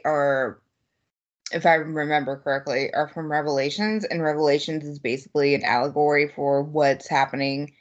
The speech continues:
in Rome, and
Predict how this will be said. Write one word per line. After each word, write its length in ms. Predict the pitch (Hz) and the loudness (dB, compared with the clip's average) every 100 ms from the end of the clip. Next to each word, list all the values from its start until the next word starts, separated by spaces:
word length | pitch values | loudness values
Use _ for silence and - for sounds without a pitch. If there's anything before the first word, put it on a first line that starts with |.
| _ _ _ _ | _ _ _ _
in 160 | 175 147 | -2 0
Rome, 520 | 123 123 147 220 226 _ _ _ _ _ _ | 0 0 2 -2 -4 _ _ _ _ _ _
and 500 | 185 170 151 147 147 | 2 4 4 2 -2